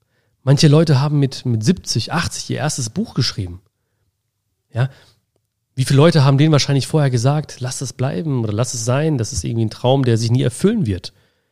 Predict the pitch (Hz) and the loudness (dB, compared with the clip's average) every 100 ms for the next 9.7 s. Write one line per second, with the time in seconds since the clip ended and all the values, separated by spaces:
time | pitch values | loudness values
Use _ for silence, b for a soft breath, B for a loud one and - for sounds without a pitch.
0 | _ _ _ _ _ - 117 127 127 127 | _ _ _ _ _ 0 2 4 4 4
1 | 151 147 135 127 139 139 120 156 202 B | 4 2 2 2 0 2 0 0 -4 B
2 | B - 117 120 110 - 311 - 104 82 | B 2 4 4 2 -2 -2 -4 -4 -6
3 | _ _ - - 135 95 147 - - 120 | _ _ -4 0 0 -2 -4 -6 -12 -8
4 | 151 104 - _ _ _ _ _ _ _ | -6 -6 -10 _ _ _ _ _ _ _
5 | _ _ _ _ _ _ _ _ _ _ | _ _ _ _ _ _ _ _ _ _
6 | _ _ _ _ _ _ _ _ _ _ | _ _ _ _ _ _ _ _ _ _
7 | 220 208 175 208 160 120 147 135 120 117 | -4 0 2 2 2 2 2 0 -2 -2
8 | 190 185 165 147 - - 170 180 139 110 | -2 -2 -4 -4 -6 -6 -6 -4 -4 -4
9 | 107 101 - - 135 135 135 | -6 -10 -14 -10 -2 0 0